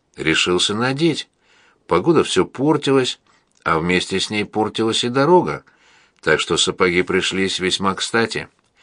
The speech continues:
Хоть почва в Голландии мягкая, слякоть там холодная, особенно ранней осенью. Моросил дождь, вечерело,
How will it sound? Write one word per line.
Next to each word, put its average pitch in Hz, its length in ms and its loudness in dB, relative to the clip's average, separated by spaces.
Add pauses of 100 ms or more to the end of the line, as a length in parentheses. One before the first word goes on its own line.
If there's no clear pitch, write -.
(720)
Хоть 175 280 2
почва 160 380 4
в 123 60 2
Голландии 131 520 2
мягкая, 147 600 0 (380)
слякоть 104 580 0
там 113 200 0
холодная, 117 720 0 (440)
особенно 117 840 2
ранней 107 640 0
осенью. 73 640 -2 (520)
Моросил 78 500 2
дождь, 87 480 0 (420)
вечерело, 80 840 0